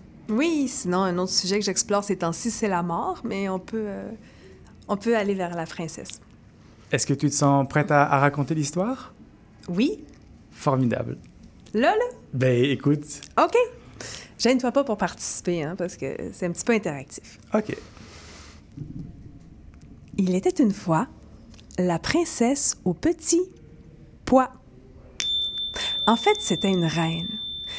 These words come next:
Speaker 1: La reine, elle, avant de devenir la souveraine, elle avait dû réussir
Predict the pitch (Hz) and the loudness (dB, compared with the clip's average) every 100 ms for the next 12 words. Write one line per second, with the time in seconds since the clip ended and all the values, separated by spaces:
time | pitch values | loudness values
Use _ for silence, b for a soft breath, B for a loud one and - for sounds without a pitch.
0 | B 214 220 208 277 349 285 214 202 208 | B 2 2 4 4 6 4 2 0 0
1 | 262 277 196 302 302 214 196 202 247 277 | 2 4 4 2 2 2 2 4 4 4
2 | 269 247 220 196 - 202 202 247 320 311 | 2 0 0 2 2 2 2 4 2 0
3 | B B 190 220 254 233 349 381 269 220 | B B 2 4 4 4 4 4 4 4
4 | - 294 311 | 4 4 2